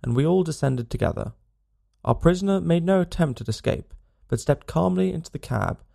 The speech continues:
which had been his, and we followed him. Lestrade mounted the box, whipped the horse, and brought us in a very short time to our destination. We were ushered into a small chamber where a police inspector noted down our prisoner's name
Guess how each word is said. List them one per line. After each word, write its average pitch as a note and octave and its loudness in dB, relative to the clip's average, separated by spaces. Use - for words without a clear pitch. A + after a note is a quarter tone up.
which - -6
had B2 2
been F#3 2
his, - -6
and - -2
we A2+ 2
followed A2 2
him. F2+ -6
Lestrade E3 2
mounted D#3+ 0
the D3+ 2
box, - -2
whipped - 0
the F3 2
horse, A2+ -2
and A2+ -6
brought C3 0
us - -4
in C3 0
a C3 2
very G3+ 2
short E3 0
time A2+ 2
to - -2
our A2 4
destination. - -2
We C3 0
were D3 4
ushered F#3+ 2
into D3+ -4
a D3+ 0
small F3+ 0
chamber A2+ -2
where A#2+ 2
a A2+ 0
police F3+ 0
inspector C3 -2
noted C#3+ -2
down C#3 0
our B2 0
prisoner's A2+ -2
name A2 -4